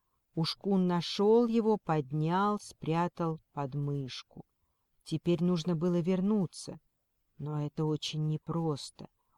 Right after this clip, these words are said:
Ушкун знал, что взять добычу — это меньшая часть дела. Самое трудное — это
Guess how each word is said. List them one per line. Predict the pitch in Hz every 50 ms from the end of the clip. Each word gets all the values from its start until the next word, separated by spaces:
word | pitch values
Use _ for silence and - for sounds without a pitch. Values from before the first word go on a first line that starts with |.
| _ _
Ушкун | - 220 208 - - _ - 226 233 220
знал, | 208 - 220 233 240 240 226 208 175 151 147
что | - - - - 165
взять | 156 156 156 147 151 190 196 202 196 165 143 139
добычу — | 151 160 165 156 156 175 220 233 233 208 170 - - - - - - _ _ _ _ _ _ _ _ _ _ _ -
это | - 226 233 - 262
меньшая | 254 262 262 233 190 165 - - 165 151
часть | - - - 160 156 156 143 135 127 120
дела. | 135 160 156 147 135 147 151 156 _ _ _ _ _ -
Самое | - - - 185 180 180 180 180 180
трудное — | - - 185 196 196 190 170 156 180 175 175 - -
это | 180 180 175 - _ - 175 170 165